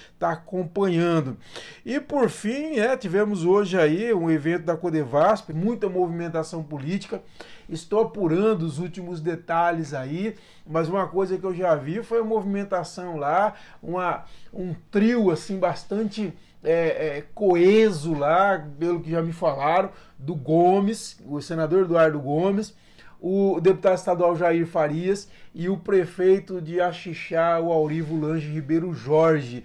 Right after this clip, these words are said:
Por que que eu digo isso? Porque, ah, haveria ali uma, um incentivo do Gomes, inclusive,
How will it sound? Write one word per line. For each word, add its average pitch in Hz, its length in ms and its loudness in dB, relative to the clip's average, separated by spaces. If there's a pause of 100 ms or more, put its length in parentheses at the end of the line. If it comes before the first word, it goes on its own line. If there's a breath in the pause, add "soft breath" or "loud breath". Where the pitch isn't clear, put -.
(300 loud breath)
Por 165 140 -12
que 175 120 -10
que 185 80 -4
eu 190 80 4
digo 165 360 -6
isso? 175 360 -6
Porque, 170 560 -2 (340 loud breath)
ah, 175 540 4
haveria 190 520 2
ali 180 380 2
uma, 180 320 -4
um 170 100 -6
incentivo 180 800 -6
do 151 120 -6
Gomes, 165 420 -2
inclusive, 151 640 -8